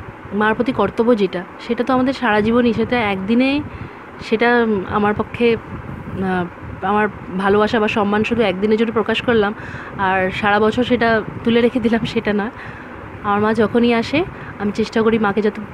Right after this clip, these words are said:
কোনো কাজ না করতে হয়। মাকে আমি নিজে যেরম পারি, যা রান্না করি, আমি মাকে বলি, "মা, আমি রান্না করবো, তুমি বসে খাবে।" আর আমি নিজে হাতে serve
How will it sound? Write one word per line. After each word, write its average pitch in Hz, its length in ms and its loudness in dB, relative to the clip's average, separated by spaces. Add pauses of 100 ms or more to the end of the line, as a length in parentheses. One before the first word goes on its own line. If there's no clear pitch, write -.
(420)
কোনো 226 180 4
কাজ 196 320 2
না 208 100 4
করতে 202 280 0
হয়। 196 260 0 (580)
মাকে 196 460 0
আমি 214 100 4
নিজে 208 280 4
যেরম 214 340 6
পারি, 233 320 2
যা 220 360 2 (580)
রান্না 190 380 0
করি, 226 180 2
আমি 233 80 2
মাকে 202 300 0
বলি, 220 320 0
"মা, 208 180 0
আমি 202 120 2
রান্না 208 240 2
করবো, 233 220 0
তুমি 220 240 0
বসে 202 200 -2
খাবে।" 202 300 0 (760)
আর 185 140 -2
আমি 196 140 2
নিজে 208 260 4
হাতে 226 200 0
serve 190 260 2